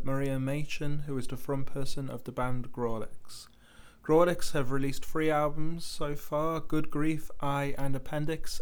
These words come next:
and there is a fourth called Peeps on the Way.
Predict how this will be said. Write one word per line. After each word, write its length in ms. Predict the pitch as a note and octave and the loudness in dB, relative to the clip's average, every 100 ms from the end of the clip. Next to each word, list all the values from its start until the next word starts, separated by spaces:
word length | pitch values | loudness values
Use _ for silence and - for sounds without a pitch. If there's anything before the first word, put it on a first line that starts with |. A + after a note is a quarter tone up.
| - | 0
and 240 | C3 C3 | 0 -2
there 140 | B2+ | -2
is 100 | B2+ | -2
a 80 | B2+ | -2
fourth 500 | - - D3 D3+ - | -2 0 2 2 -2
called 280 | - B2+ - | 0 -2 -2
Peeps 500 | - C#3+ C#3 - - - | -4 -2 -4 -6 -10 -8
on 380 | C3+ C3+ C3 B2+ | -6 -4 -6 -8
the 140 | C3 | -6
Way. 460 | B2+ B2+ B2 G#2 | -6 -6 -8 -10